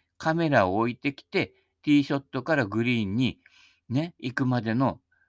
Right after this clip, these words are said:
童貞を撮影しとくわけですね。はい。そうやって進むから、二倍の時間かかるわけですよね。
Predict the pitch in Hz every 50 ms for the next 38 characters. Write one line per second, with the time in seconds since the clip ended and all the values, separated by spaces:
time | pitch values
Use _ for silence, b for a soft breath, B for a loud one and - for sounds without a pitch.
0 | _ _ _ - 107 127 131 127 127 - - 139 127 127 139 156 160 135 92 -
1 | _ _ _ _ _ _ _ _ _ - - 110 110 - - 143 147 139 131 -
2 | - 143 135 147 135 123 123 104 85 73 - 98 127 156 147 - _ _ _ _
3 | _ _ _ _ _ - 120 120 98 - - _ _ _ _ _ _ _ _ _
4 | _ _ _ - - - 180 165 165 170 165 165 160 160 - _ _ _ - -
5 | 180 147 95 73 - _ _ _ _ _ _ _ _ _ _ - - 135 120 -
6 | 139 127 120 - 107 101 101 95 87 98 127 147 143 170 165 160 156 151 135 143
7 | 139 143 139 127 139 135 - 160 156 151 117 - 107 90 85 - - 80 80 113
8 | 160 160 -